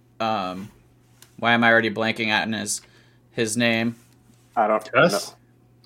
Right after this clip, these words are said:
Speaker 3: Or
Speaker 1: No.
Speaker 3: Adrian, or?
Speaker 1: No, uh, Akers.
Speaker 2: Oh.
Speaker 1: If you're giving up
Speaker 2: Oh,
Speaker 1: Akers
Speaker 3: okay.
Speaker 1: and a third to get,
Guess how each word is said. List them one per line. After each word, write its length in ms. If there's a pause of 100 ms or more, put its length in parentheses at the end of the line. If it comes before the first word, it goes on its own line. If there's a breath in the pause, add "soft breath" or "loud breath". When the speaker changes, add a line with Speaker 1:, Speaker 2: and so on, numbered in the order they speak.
(160)
Speaker 3:
Or 280 (460)
Speaker 1:
No. 220
Speaker 3:
Adrian, 320
or? 320 (520)
Speaker 1:
No, 380
uh, 560 (220)
Akers. 480
Speaker 2:
Oh. 20
Speaker 1:
If 80
you're 120
giving 200
up 140
Speaker 2:
Oh, 20
Speaker 1:
Akers 480
Speaker 3:
okay. 140
Speaker 1:
and 140
a 40
third 680
to 120
get, 460